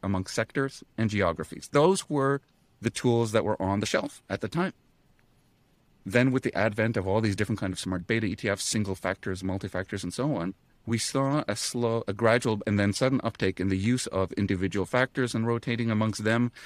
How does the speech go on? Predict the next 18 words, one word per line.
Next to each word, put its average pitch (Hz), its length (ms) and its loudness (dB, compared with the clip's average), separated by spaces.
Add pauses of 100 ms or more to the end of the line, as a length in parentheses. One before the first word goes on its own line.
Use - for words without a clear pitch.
(120)
depending 117 360 0
on 117 100 2
market 113 300 -2
conditions. 113 540 -2 (200)
And 117 140 2
factors, 123 560 -2
in 104 140 0
a 98 60 0
sense, 98 280 -2
became 120 560 -2 (260)
sectors. - 640 -6 (240)
People 117 300 -2
were 107 100 2
using 110 440 2
them 92 300 0
strategically 101 720 -2
and 92 80 -2
tactically, - 580 -6